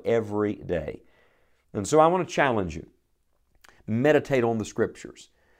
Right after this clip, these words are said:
Think much of the Lord. Put to practice today this practical tool of memory and ask the Lord to help you not to forget who Christ is and who you are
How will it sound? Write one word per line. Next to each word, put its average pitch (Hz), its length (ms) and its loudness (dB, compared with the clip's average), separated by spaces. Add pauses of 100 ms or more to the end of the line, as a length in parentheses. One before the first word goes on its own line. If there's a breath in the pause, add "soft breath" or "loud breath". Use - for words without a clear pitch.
(140)
Think - 400 0
much 127 560 0
of 107 160 0
the 104 80 0
Lord. 95 600 2 (640)
Put - 500 2
to 147 260 2
practice 131 720 -2
today 104 580 4
this 110 440 -2 (260 soft breath)
practical 147 640 4
tool 117 560 0
of 101 280 2
memory 98 840 -6 (480)
and 107 120 -8
ask 170 340 -2
the 185 80 2
Lord 147 280 10
to 131 60 4
help 123 300 4
you 113 100 -2
not 120 600 0
to 160 120 -4
forget 101 540 0
who 151 140 2
Christ 143 480 0
is 92 480 -4 (680)
and 110 160 0
who 143 160 6
you 143 380 0
are 76 500 0